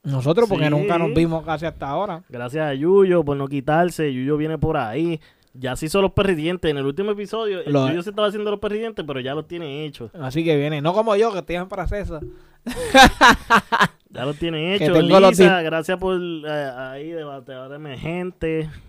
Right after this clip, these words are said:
Speaker 2: Cuando
Speaker 1: Sí.
Speaker 2: no estuvo Yuyo.
Speaker 1: Sí, que Lisa es de las primeras, así que la, también estarán por ahí. Pero ya tú sabes, estamos aquí.
Speaker 2: Ellos vuelven, ellos vuelven. No se preocupen.
Speaker 1: ¿Estás seguro?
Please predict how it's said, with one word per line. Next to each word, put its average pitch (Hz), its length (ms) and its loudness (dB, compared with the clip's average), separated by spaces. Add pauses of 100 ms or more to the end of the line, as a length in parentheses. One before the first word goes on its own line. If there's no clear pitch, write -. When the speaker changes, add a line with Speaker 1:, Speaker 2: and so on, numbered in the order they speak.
(400)
Speaker 2:
Cuando 127 240 -6
Speaker 1:
Sí. 127 40 -6
Speaker 2:
no 131 80 -6
estuvo 143 300 -2
Yuyo. 160 500 -2 (340)
Speaker 1:
Sí, 175 160 -2
que 175 120 2
Lisa 160 460 4
es 160 80 0
de 170 80 0
las 165 120 2
primeras, 170 420 2
así 147 180 -6
que 156 140 -4
la, 143 300 -6
también 135 380 -10
estarán 160 380 -2
por 160 160 0
ahí. 196 300 0 (760)
Pero 135 200 -8
ya 139 120 -4
tú 170 120 0
sabes, 214 240 0
estamos 165 400 -4
aquí. 170 160 0
Speaker 2:
Ellos 190 260 4
vuelven, 180 320 0
ellos 165 220 -6
vuelven. 151 500 -8
No 120 160 -12
se 151 120 -4
preocupen. 147 520 -4 (920)
Speaker 1:
¿Estás 139 200 -14
seguro? 156 340 -4